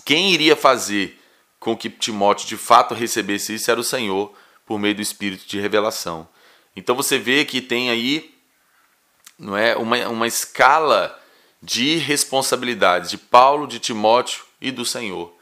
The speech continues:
Nesse processo de aprendizado, nesse processo de absorver tudo que o Senhor tem nos dado através dos cinco ministérios, os pastores, os mestres, os profetas,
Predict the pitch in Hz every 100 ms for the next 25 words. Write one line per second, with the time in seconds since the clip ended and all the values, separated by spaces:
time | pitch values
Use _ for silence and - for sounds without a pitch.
0 | _ _ 110 123 - - 131 - 151 180
1 | 185 - 127 120 117 104 90 104 107 98
2 | 101 - 110 - - 139 160 - 117 110
3 | - 104 85 85 113 104 - - _ _
4 | _ _ 151 160 160 147 139 131 131 120
5 | 117 - 107 110 104 98 101 101 113 104
6 | - 113 110 101 - - 101 98 92 104
7 | - - _ _ 113 107 - 101 107 104
8 | 92 92 107 95 92 104 101 - 90 85
9 | 98 - 117 - - 95 101 - 117 -